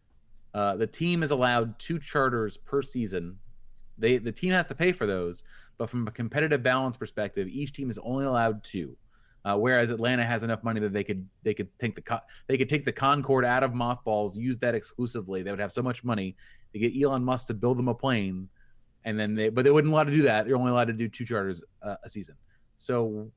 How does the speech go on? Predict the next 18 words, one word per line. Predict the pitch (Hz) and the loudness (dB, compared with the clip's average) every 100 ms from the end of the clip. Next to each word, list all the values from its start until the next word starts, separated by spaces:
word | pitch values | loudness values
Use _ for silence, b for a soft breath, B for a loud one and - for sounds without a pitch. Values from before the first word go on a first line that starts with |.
| _ | _
Wayne | 127 156 165 139 | 2 2 2 2
brought | 139 | 2
up | 127 | 2
a | 123 | 0
good | 123 | -2
point, | 143 151 113 - _ | 0 0 0 -6 _
basically | 117 113 - 110 | -6 -4 -4 -2
saying, | 113 107 101 92 - _ _ _ _ _ - _ - _ _ | 0 0 -2 -8 -14 _ _ _ _ _ -20 _ -20 _ _
"This | 175 | -4
is | 220 | 0
the | 165 | 2
longest | 131 139 131 - | 4 4 2 2
flight | 135 | 0
we're | 117 | 2
gonna | 110 107 | 0 0
have. | 131 107 92 104 _ - _ - | 2 0 -2 -8 _ -20 _ -8
We | 117 | -4
have | 107 92 | -4 -4